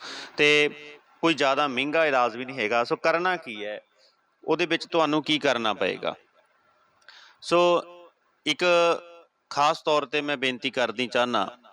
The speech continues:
ਕਰਨਾ ਕੀ ਹੈ? ਤੁਸੀਂ ਕਰਨਾ ਸਿਰਫ ਇਹ ਹੈ, ਇੱਕ ਤਾਂ ਤੁਸੀਂ ਇੱਕ ਚਮਚ ਹਲਦੀ ਲੈਣੀ ਹੈ, ਧਿਆਨ ਨਾਲ ਸੁਣ ਲਿਓ ਜੀ, ਇੱਕ ਚਮਚ ਦੇਸੀ ਖੰਡ ਤੇ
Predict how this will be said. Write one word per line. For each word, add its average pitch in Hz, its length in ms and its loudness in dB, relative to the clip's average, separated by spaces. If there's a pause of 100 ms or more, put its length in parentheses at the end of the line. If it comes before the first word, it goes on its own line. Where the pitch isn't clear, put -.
(340)
ਕਰਨਾ 151 340 0
ਕੀ 139 300 -4
ਹੈ? 101 160 0 (840)
ਤੁਸੀਂ 165 240 -2
ਕਰਨਾ 156 400 0
ਸਿਰਫ 156 340 -4
ਇਹ 147 340 0
ਹੈ, 107 200 2 (800)
ਇੱਕ 156 240 -2
ਤਾਂ 165 220 2
ਤੁਸੀਂ 156 540 -2 (340)
ਇੱਕ 156 220 -4
ਚਮਚ 139 460 -2
ਹਲਦੀ 127 400 0
ਲੈਣੀ 139 360 0
ਹੈ, 135 100 -10 (520)
ਧਿਆਨ 135 220 2
ਨਾਲ 127 200 0
ਸੁਣ 123 220 -4
ਲਿਓ 127 160 2
ਜੀ, 123 160 -6 (840)
ਇੱਕ 147 240 -4
ਚਮਚ 147 420 -2
ਦੇਸੀ 123 420 0
ਖੰਡ 127 340 0 (960)
ਤੇ 165 300 2